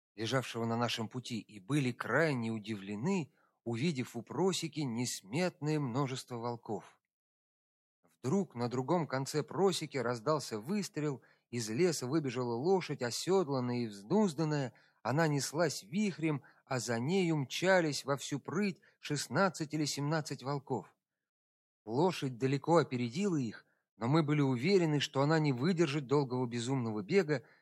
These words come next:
и волки в конце концов нагонят ее. Так оно, вероятно, и вышло. В просеке, откуда выбежала лошадь, взором нашим представилось ужасное зрелище. Мы увидели трупы еще одной лошади и двух человек,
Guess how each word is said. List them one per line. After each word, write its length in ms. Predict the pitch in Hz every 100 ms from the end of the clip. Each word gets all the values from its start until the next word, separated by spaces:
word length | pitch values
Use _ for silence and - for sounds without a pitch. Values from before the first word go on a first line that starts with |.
| _ -
и 140 | 127
волки 540 | 101 131 202 180 -
в 80 | 147
конце 380 | - 147 - 160
концов 560 | - 135 123 151 - 104
нагонят 600 | 107 98 156 208 180 165
ее. 320 | 170 151 120 _ _ _ _ _
Так 240 | 135 160
оно, 200 | 127 120
вероятно, 560 | 113 104 101 107 101 95
и 60 | 92
вышло. 360 | 87 - - _ _ _ _ _ _ _ _ _ _ _
В 20 |
просеке, 520 | 117 202 180 127 123
откуда 380 | 113 - 151 143
выбежала 440 | 131 143 117 123 120
лошадь, 440 | 165 190 147 113
взором 500 | 98 123 202 185 165
нашим 360 | 175 151 143 - - -
представилось 760 | 139 131 - 180 160 160 147
ужасное 520 | 143 131 185 - 175 175
зрелище. 680 | 170 202 160 107 - - - _ _ _ _ _
Мы 160 | 123 147
увидели 420 | 151 196 156 151
трупы 420 | 147 190 180 143
еще 280 | 135 - 160
одной 260 | 143 135 135
лошади 480 | 160 214 - 147
и 80 | 151
двух 240 | 135 190 -
человек, 560 | 175 180 190 180 -